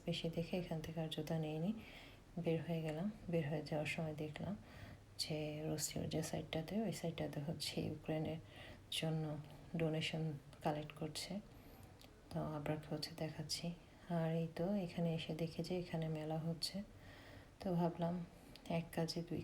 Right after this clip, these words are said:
কাজ হয়ে যাক। তো মেলা থেকেও ঘুরে আনলাম ছেলেকে। তো মেলায় ঢুকতে না ঢুকতেই আমার ছেলে হচ্ছে এটা নেবে সেটা নেবে। তো এখানে হচ্ছে অর্গানিক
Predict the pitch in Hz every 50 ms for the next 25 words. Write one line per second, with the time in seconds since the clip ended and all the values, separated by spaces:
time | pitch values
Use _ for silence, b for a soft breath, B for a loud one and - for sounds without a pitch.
0 | - - 160 156 156 - - 170 156 156 - - 160 175 - B B B B B
1 | B B B B B - 165 160 160 160 156 160 160 160 - 165 165 - 165 165
2 | 156 160 - 160 151 160 156 156 156 156 160 147 151 - - - 165 156 156 160
3 | 160 165 165 - - 170 156 160 160 160 - 170 190 208 - B B B B B
4 | B B B - - 165 160 160 160 156 156 160 156 156 - 165 160 - - 170
5 | 165 165 160 156 156 160 165 - - 165 160 165 160 156 160 156 - - 165 160
6 | 160 156 156 151 - - - 151 151 - 165 160 160 160 156 156 156 - 156 156
7 | 165 151 151 151 147 151 156 160 - B B B B B B B B B - 180
8 | 170 165 - 170 170 170 170 - - 175 165 156 156 156 160 160 160 156 165